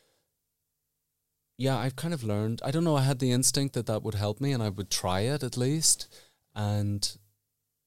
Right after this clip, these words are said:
I think, like, something that's great about recovery, I would say, is, you know, you can do a lot of self-work and you can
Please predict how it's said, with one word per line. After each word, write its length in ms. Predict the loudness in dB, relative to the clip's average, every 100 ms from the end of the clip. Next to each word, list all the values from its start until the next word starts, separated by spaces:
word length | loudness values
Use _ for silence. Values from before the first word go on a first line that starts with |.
| _ _ _ _ _ _
I 100 | -10 -8
think, 220 | -8 -8 -8
like, 220 | -6 -6 -10 _ _ _ _ _ _ _ _ _
something 400 | -2 -2 -2 -2
that's 180 | 0 0
great 340 | 4 4 4
about 280 | 0 -2 -2
recovery, 720 | -6 -4 -2 0 0 0 -4 -8
I 140 | -4 -2
would 160 | 0
say, 380 | 0 2 -2 -4 -6
is, 460 | -6 -2 0 0 -2 _ _ _ _ _ _ -2
you 80 | 2
know, 80 |
you 120 | 2 0
can 140 | 0
do 100 | 2
a 100 | 2
lot 100 | 2
of 60 | 4
self-work 800 | 2 0 -8 -6 -4 -6 -10 -14 -6
and 220 | -2 -2
you 140 | -2
can 500 | -4 -4 -2 -4 -6